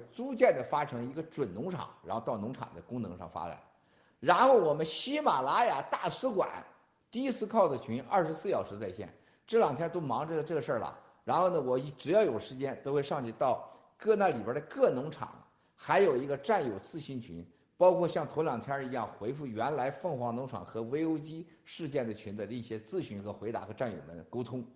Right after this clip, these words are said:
啊。所以咱们整个 G 系列还有农场系列正在走向国际化啊，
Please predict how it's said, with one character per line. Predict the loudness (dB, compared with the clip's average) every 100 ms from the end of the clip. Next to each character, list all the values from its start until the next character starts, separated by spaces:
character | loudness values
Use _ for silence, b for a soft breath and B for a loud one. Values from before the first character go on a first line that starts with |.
| _
啊。 | -12 -12 b b b _
所 | 0 0
以 |
咱 | 2 2 4
们 | 2 0 -8 -8
整 | -4 0
个 | 0
G | -2 -2 -2
系 | -2 -4
列 | -2 -4 -6
还 | -4 2
有 | 2
农 | 2 -2
场 | -4 -6
系 | -6 -6
列 | -6 -8 b b _
正 | 2 4 4
在 | 0 0
走 | -4 -6
向 | -8 -10 -10
国 | -10 -10
际 | -10
化 | -14 -18 -20 _ _ _ _
啊， | -4 -4 -8